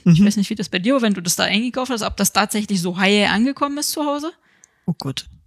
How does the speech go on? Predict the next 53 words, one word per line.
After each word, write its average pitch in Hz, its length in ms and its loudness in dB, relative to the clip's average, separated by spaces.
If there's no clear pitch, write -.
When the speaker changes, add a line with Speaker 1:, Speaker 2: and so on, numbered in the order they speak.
Speaker 2:
da 139 120 2
war 131 120 2
ich 123 80 -2
fünf. 143 380 2
Das - 140 2
weiß 233 80 0
Speaker 1:
Okay. - 180 2
Speaker 2:
ich 170 60 -2
jetzt - 200 -4
nicht 147 140 0
mehr. 160 220 0
Speaker 1:
Also 233 120 2
ich 247 140 0
kann 254 120 2
mich 220 100 2
ja 240 100 0
durchaus 247 300 -4
dran 208 200 2
erinnern, 226 360 0
dass 214 160 0
wenn 202 80 0
wir 202 80 2
dann 190 160 0
im 185 80 0
Konsum, 240 460 0
da 202 100 -4
sind 190 160 0
wir 185 200 -2
mit 170 80 -4
dem 170 80 -4
Auto 240 280 2
reingefahren 262 680 -2
und 202 120 2
auf 190 220 -2
dem 196 340 -2
Heimweg 208 460 0
hatte 202 160 -4
ich - 100 -4
dann 196 140 -4
das 185 120 -4
Brot 214 280 -4
meistens 220 360 0
hinten 214 280 0
auf 196 140 -6
dem 196 180 -4
Rücksitz 208 500 -2
und 185 400 0
dann 185 180 6
hat 185 160 2
durchaus 180 380 -2
schon 196 160 4
mal 185 160 2
so 170 420 -4